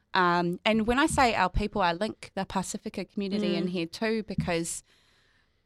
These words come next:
Speaker 1: when I think of my Māori and Pacifica clients, um, it's, the feeling is, like, like, we end up being friends, honestly. I end up being
Speaker 2: Yeah.
Speaker 1: friends with all of them.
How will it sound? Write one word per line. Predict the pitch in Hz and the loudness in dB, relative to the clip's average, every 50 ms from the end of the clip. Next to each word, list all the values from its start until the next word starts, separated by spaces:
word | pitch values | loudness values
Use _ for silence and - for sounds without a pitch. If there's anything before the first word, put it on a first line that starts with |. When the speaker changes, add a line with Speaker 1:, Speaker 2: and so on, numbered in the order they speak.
| _ _ _ _ _ _ - 208 | _ _ _ _ _ _ -2 2
Speaker 1:
when | 196 220 226 | 2 4 6
I | 220 220 | 4 4
think | 220 220 202 - | 2 0 -2 -2
of | 202 190 - | -2 -2 2
my | 196 170 170 | 2 2 4
Māori | 180 185 202 202 190 | 4 4 2 2 -2
and | 185 180 | -4 -6
Pacifica | - - 190 - - 180 - 160 | -6 -8 -8 -8 -8 -8 -8 -10
clients, | - - 220 226 226 190 175 160 - - - - - - | -6 -2 0 2 2 2 0 -2 -4 -10 -12 -12 -8 -4
um, | 190 175 175 165 165 165 165 165 165 165 - _ _ _ _ _ _ _ _ _ _ _ _ _ _ - - | -2 -2 0 0 -2 -4 -4 -4 -6 -6 -8 _ _ _ _ _ _ _ _ _ _ _ _ _ _ -8 -4
it's, | 208 190 - - - - - 175 | -4 -4 -6 -8 -12 -12 -4 -2
the | 185 190 | 0 0
feeling | - - 247 247 262 254 233 196 175 170 165 165 | 2 4 4 6 6 6 6 6 4 4 2 0
is, | - 175 170 160 - - | 2 0 0 0 -2 -4
like, | - 170 - - | -8 -8 -6 -2
like, | 180 185 185 190 | -2 0 0 2
we | 208 220 | 2 2
end | 233 - | 2 2
up | - - | 2 0
being | - 147 147 | 0 -2 -2
friends, | - - 180 180 170 160 151 - | 0 0 2 2 2 2 0 0
honestly. | 147 151 160 - - 151 156 | 0 0 0 0 -2 -2 -4
I | 151 151 | -2 0
end | - - | 0 0
up | 190 | 0
being | 180 180 | 0 -2
Speaker 2:
Yeah. | 185 | -2
Speaker 1:
friends | 190 165 160 156 - | -2 -2 -4 -4 -4
with | 156 143 165 | -6 -4 -4
all | 160 170 170 | -2 -2 -2
of | 160 | 0
them. | - 180 226 | 2 4 6